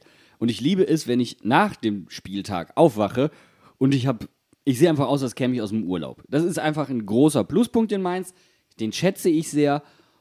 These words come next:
Und das Shoppe ging mir gut rein auf dem Marktfrühstück. Wir haben uns mit so vielen Leuten getroffen. Wir,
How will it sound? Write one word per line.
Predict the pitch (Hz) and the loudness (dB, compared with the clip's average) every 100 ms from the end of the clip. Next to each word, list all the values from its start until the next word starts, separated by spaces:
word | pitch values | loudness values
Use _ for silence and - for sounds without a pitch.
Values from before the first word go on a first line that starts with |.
| _ | _
Und | - 135 | -2 0
das | 113 | 0
Shoppe | - 226 220 | 0 0 2
ging | 190 190 | 2 4
mir | 180 | 2
gut | 156 165 156 | 2 -2 0
rein | 156 | 0
auf | 143 | 0
dem | 147 | -2
Marktfrühstück. | 139 135 - 135 - 120 - | -2 -4 -6 -8 -2 -4 -2
Wir | 117 | -4
haben | 139 | 0
uns | 139 | 0
mit | 147 143 | 0 -6
so | 311 | -6
vielen | - 240 | -4 0
Leuten | 226 254 185 | 2 2 0
getroffen. | 147 135 101 | -2 -4 -2
Wir, | 104 | -4